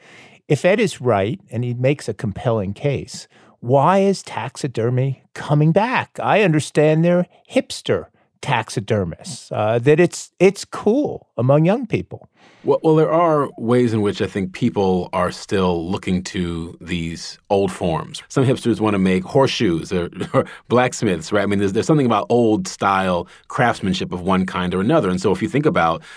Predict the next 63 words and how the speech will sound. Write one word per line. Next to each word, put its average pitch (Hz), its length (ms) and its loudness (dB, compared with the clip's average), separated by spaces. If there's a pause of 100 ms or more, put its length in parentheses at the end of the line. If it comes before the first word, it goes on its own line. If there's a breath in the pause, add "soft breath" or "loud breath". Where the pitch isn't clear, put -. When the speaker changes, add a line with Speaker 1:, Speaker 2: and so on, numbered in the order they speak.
(140)
Speaker 2:
nineteenth 98 360 0
century 92 500 0
creativity, 92 800 0
right? 90 200 0
I 87 60 -6
mean, 92 140 0
taxidermy 101 760 -2
and 82 220 -4 (200 loud breath)
the 85 60 -6
making 95 260 0
of 82 140 -4
barrels 101 540 0
and 82 180 -2
craft 92 420 -2
beer, 95 280 2
I - 20 0
mean, 95 140 0
all 110 160 2
this 107 120 -2
stuff 95 220 -6
is 95 100 -6
part 95 300 0
of 90 240 2 (300 loud breath)
a - 60 -6
Speaker 1:
It's 131 100 -2
Speaker 2:
certain 135 220 2
Speaker 1:
real. 120 380 0
Speaker 2:
kind - 120 -20
Speaker 1:
It's 127 160 -2
Speaker 2:
Yeah, 214 160 4
Speaker 1:
real. 107 400 0
Speaker 2:
it's 156 140 2
Speaker 1:
It's, 196 80 0
Speaker 2:
real. 220 120 4
It's 127 80 2
Speaker 1:
no, 254 100 6
Speaker 2:
exactly. 170 140 2
Speaker 1:
it's 165 100 -2
Speaker 2:
It's - 100 0
more 226 60 4
Speaker 1:
tangible. 135 320 2
It's - 160 -6
not 160 280 0
digital. 117 540 -4 (160)
Speaker 2:
Exactly. 113 480 0
It's 87 120 -2
more, 117 200 2
it's 117 100 -4
more 120 220 2
authentic. 135 440 -2
But 143 120 4
I 147 40 2
think 220 160 0
there's 175 120 2
also 180 280 2
a 131 60 2
question 123 340 -2
here 110 240 0
that, 98 220 -4
that 98 300 -8
gets 110 200 -6
raised 104 320 0
even 101 260 -2